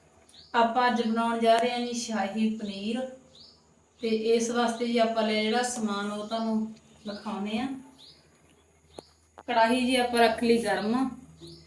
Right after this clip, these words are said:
ਇਹਦੇ ਵਿੱਚ ਜੀ ਆਪਾਂ ਪਹਿਲਾਂ ਨਾ ਸੁੱਕੇ ਮਸਾਲੇ ਨੇ ਜਿਹੜੇ ਸਾਰੇ ਇਹਨਾਂ ਨੂੰ ਥੋੜ੍ਹਾ ਜਿਹਾ ਸੇਕ ਲਵਾਵਾਂਗੇ। ਇੱਕ ਤਾਂ ਆਪਾਂ ਲਿਆ ਹੈਗਾ ਜੀ ਆਹ ਜੀਰਾ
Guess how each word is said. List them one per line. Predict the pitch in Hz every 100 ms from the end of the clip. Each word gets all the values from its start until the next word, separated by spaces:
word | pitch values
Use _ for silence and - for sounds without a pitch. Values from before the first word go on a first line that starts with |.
| - - - _ _ -
ਇਹਦੇ | 233 285
ਵਿੱਚ | 294 -
ਜੀ | 254
ਆਪਾਂ | 247 254
ਪਹਿਲਾਂ | 247 240 262
ਨਾ | 302 302
ਸੁੱਕੇ | 247 - 302
ਮਸਾਲੇ | 285 277 233 226
ਨੇ | 233
ਜਿਹੜੇ | 220 226 277 269 - - -
ਸਾਰੇ | - 220 233 262
ਇਹਨਾਂ | 240 262
ਨੂੰ | 269
ਥੋੜ੍ਹਾ | 240 233
ਜਿਹਾ | 277 330 -
ਸੇਕ | - 214 202
ਲਵਾਵਾਂਗੇ। | 208 202 190 180 180 240
ਇੱਕ | 285 254
ਤਾਂ | 254
ਆਪਾਂ | 247 247
ਲਿਆ | 247
ਹੈਗਾ | 247 247
ਜੀ | 247
ਆਹ | 240 233
ਜੀਰਾ | 196 196 214 254